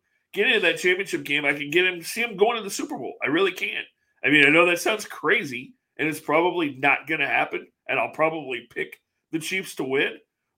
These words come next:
but I can see a scenario where Jacksonville wins that game just because they believe in it. They're battle-tested.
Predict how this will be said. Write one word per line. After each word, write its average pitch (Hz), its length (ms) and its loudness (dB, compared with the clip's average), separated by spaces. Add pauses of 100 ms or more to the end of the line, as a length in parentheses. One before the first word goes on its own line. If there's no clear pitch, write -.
but 180 140 8
I 180 120 8
can 214 160 -4
see 247 180 -6
a 247 80 -6
scenario 156 500 2
where 143 140 2
Jacksonville 139 640 -4
wins 143 220 -8
that 110 180 -8
game 131 220 -10
just 123 220 -16
because 127 340 -6 (380)
they 147 200 6
believe 147 420 0
in 165 140 0
it. 160 160 -4 (160)
They're 127 360 0 (420)
battle-tested. 160 840 0